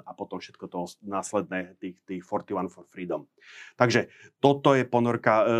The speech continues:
ponorka, m, Thrasher, respekti-, respektíve Permit. A, e, toto je, prosím pekne, ponorka, e, triedy Sturgeon. Toto sa dá klasifikovať ako, že prvá, to už nebola vyslovene ponorka Hunter Killer, to už nebola vyslovene útočná ponorka.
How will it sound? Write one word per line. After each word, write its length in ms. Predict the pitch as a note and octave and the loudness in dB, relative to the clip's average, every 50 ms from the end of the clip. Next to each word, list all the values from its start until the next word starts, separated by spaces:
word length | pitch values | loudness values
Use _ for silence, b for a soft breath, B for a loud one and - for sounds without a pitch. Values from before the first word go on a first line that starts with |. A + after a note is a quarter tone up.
| A2+ A2+ A2+ A2+ A2 G#2+ | 2 0 0 0 -2 -2
ponorka, 560 | G#2+ - A#2 A2+ A#2 A2 G#2+ - A2 G2+ - - | -2 0 0 2 2 0 2 2 0 0 0 -6
m, 320 | A#2+ A2 A2 G#2+ G2 - | -8 -4 -4 -4 -4 0
Thrasher, 480 | - A#2+ B2 B2 A#2 - D3 C3 B2 A2+ | 2 4 4 4 4 4 2 4 4 2
respekti-, 560 | G#2 G#2+ G#2+ - - A#2 G#2+ - - A2 F#2+ | 2 0 0 0 -2 -2 -2 0 0 0 0
respektíve 640 | G#2+ A2+ A2 - B2 A2+ - - A2 G2 G2 F2 - _ _ _ _ | 0 -2 -4 -4 -6 -6 -4 -4 -4 -2 -2 -4 -6 _ _ _ _
Permit. 480 | - B2 B2 B2 B2 C#3+ D#3+ F3 F3 - _ B B B B B B B B B B B _ _ _ _ _ - | 2 4 4 4 4 4 4 2 0 -4 _ B B B B B B B B B B B _ _ _ _ _ 2
A, 320 | - A2 A2+ G#2+ G#2 - | 4 4 4 4 2 -2
e, 480 | _ - - A#2 A2+ A2 G#2+ G#2+ G#2+ G2+ - _ - | _ -4 0 2 4 4 4 2 0 -2 -2 _ 0
toto 320 | C3+ C3+ C3+ - - D3 C#3+ | 0 0 0 0 0 2 2
je, 80 | C3+ | 2
prosím 460 | A#2+ A#2 - A2+ A2+ - - C#3 C3+ | 0 -2 -4 -4 -4 -2 0 0 0
pekne, 320 | C3+ C3 C3 - C3+ A#2+ A#2 | 0 -2 -2 -2 -2 -2 -2
ponorka, 640 | - A2+ A2 A2 G#2 A2+ C3 C3 - B2 A#2+ A2 - | -4 -4 -4 -2 -2 -2 0 2 2 2 2 2 -2
e, 420 | - A2 G#2+ A2 G#2+ G#2+ G#2 G#2+ | -4 -4 -2 -2 -2 -2 -4 -4
triedy 240 | - B2 C3+ C#3 D3 | -2 -2 0 0 0
Sturgeon. 720 | C#3 - - - G#2 G2+ G2+ F2+ F2+ F2+ F2 E2+ F2 F2+ | -2 -4 -6 -4 -4 -4 -4 -4 -10 -12 -14 -14 -16 -12
Toto 240 | - A2+ A#2+ A#2+ - | -6 -6 -6 -4 -6
sa 160 | C#3+ - - | -8 -6 -4
dá 160 | C#3 B2 A#2+ | 0 0 0
klasifikovať 560 | A#2 - A#2+ A#2+ - - B2 A#2 B2+ A#2 A#2 A#2 | -2 -2 -8 -8 -6 -6 -2 0 2 2 2 0
ako, 140 | - - B2 | -2 -2 -4
že 160 | A2 A2 G#2 | -4 -4 -4
prvá, 480 | _ - C#3 C#3+ C3+ C#3+ C3+ C3+ C3 C3 _ b b b b b b - | _ 4 4 6 6 6 4 4 2 0 _ b b b b b b 0
to 80 | C#3+ | 2
už 160 | D#3 D3 A#2 | 2 4 4
nebola 320 | C3 C#3 C#3+ E3+ E3 B2 G#2 | 4 4 4 4 4 4 4
vyslovene 480 | A2 - - B2 A2+ G#2+ A2 A2 G#2 | 2 0 0 -2 0 0 0 -2 -2
ponorka 400 | - A2 A2 A2 A2 A#2 - G2+ | -2 -2 -2 0 0 0 -2 0
Hunter 320 | - G#2+ G#2+ A#2 - B2+ A2+ | 0 0 0 0 -2 -4 -4
Killer, 400 | - - G2+ G2 F#2+ G2 G#2 - | -2 -2 0 2 2 0 0 -2
to 80 | A#2 | -4
už 160 | A2+ G2 - G#2+ | -4 -4 -2 -2
nebola 240 | A2+ B2 B2+ A2+ | 0 2 2 2
vyslovene 400 | G2+ G#2 G2+ - A#2+ A#2+ B2+ B2+ | 0 0 -2 -2 -2 -2 -2 0
útočná 480 | A#2 - G2+ - G#2 G2 - - G2+ - | -2 -2 -4 -6 -6 -8 -6 -6 -6 -4
ponorka. 480 | - G#2 G#2 G#2 G#2 G#2 - A2 A2 | -2 -2 -2 0 -2 -2 -2 -4 -4